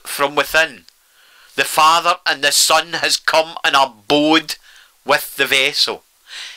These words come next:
Brothers and sisters, the Son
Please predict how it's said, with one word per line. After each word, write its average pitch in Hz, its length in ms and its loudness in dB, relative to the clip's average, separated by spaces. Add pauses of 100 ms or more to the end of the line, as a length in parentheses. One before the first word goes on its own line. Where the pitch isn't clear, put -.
(100)
Brothers 175 480 2
and 185 100 -2
sisters, - 640 2 (1120)
the 147 100 2
Son 165 680 2